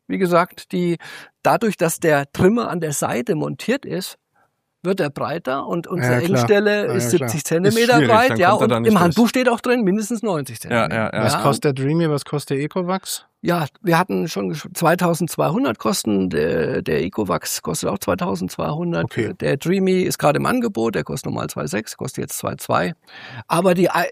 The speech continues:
Speaker 1: die, die, äh, preiswerten Lidar-Modelle jetzt, äh, von, äh, Navimo oder von Ecovacs, die findet man jetzt schon unter tausend Euro.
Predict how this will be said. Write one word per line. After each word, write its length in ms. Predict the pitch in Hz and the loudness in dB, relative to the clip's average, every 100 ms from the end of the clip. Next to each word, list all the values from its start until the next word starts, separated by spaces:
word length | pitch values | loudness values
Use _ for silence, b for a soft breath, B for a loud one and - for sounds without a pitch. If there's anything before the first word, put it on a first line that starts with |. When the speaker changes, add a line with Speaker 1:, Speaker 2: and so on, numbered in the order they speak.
| 180 | -4
Speaker 1:
die, 340 | 190 165 156 | 0 2 2
die, 280 | 165 147 147 | 0 0 0
äh, 60 | - - - - - 131 | -4 -14 -18 -16 -16 -8
preiswerten 720 | 151 143 240 226 220 208 175 143 | 0 4 4 4 4 2 -2 -4
Lidar-Modelle 1040 | 156 180 139 151 147 226 208 185 185 185 | -4 -2 0 2 4 4 2 2 4 4
jetzt, 460 | 147 165 - - 220 | 2 0 -4 -10 -6
äh, 360 | 160 156 151 | -2 -2 -2
von, 500 | 143 156 160 156 151 | -2 -2 0 -2 -4
äh, 320 | 147 131 147 | -6 -6 -4
Navimo 760 | 143 131 175 196 180 185 180 175 | -2 0 0 0 2 2 2 0
oder 380 | 165 165 147 147 | -2 0 0 0
von 300 | 156 151 147 | -4 -6 -6
Ecovacs, 560 | 170 175 185 165 - - | -4 0 2 2 -2 -2
die 200 | 156 139 | 0 2
findet 320 | 180 175 175 | 0 0 -2
man 120 | 165 | -2
jetzt 460 | 151 143 - - 143 | 0 -2 -6 -10 -4
schon 280 | 151 143 151 | -2 0 0
unter 260 | 165 151 | 2 2
tausend 400 | - - 123 127 | 0 -4 -4 -8
Euro. 380 | 98 - - 92 | -10 -14 -18 -20